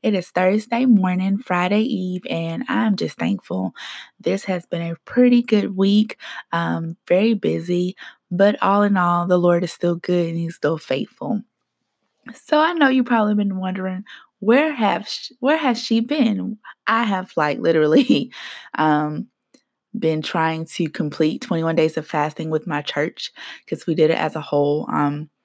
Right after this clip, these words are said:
during this month, and it ended on this past Saturday. And so I did record, um, la-, the last episode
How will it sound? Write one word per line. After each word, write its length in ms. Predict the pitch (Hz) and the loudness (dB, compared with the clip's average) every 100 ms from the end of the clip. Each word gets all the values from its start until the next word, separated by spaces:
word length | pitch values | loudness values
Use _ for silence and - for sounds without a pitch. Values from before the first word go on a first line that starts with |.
| _ _ _ | _ _ _
during 380 | - 160 151 147 | -4 0 0 0
this 240 | 151 147 156 | -2 -2 0
month, 320 | 147 139 - | 0 0 -4
and 440 | 151 151 151 156 - - - | -6 -4 -4 -4 -6 -10 -8
it 160 | 175 - | -6 -2
ended 240 | 180 208 | -2 2
on 140 | 214 208 | 2 4
this 180 | 202 | 2
past 360 | - 170 170 185 | 0 0 0 0
Saturday. 580 | 151 151 151 151 156 165 - - - - | 0 2 2 2 -2 -4 -10 -16 -10 -4
And 120 | 170 | -2
so 520 | - 170 160 160 165 - - - _ - | 2 4 6 4 0 -12 -20 -20 _ -2
I 140 | 202 | 0
did 340 | 185 226 311 - | 2 2 2 0
record, 760 | 202 202 - 190 185 180 180 - | -4 -4 -2 0 2 0 -2 -4
um, 600 | 170 170 160 160 160 165 _ _ _ _ _ _ _ _ | -4 -2 -2 -6 -8 -12 _ _ _ _ _ _ _ _
la-, 280 | 165 165 175 - | 0 0 0 -2
the 80 | 165 | 0
last 280 | 165 196 180 | 2 0 -2
episode 800 | 165 165 - 156 151 151 165 | -4 -6 -4 0 0 0 -4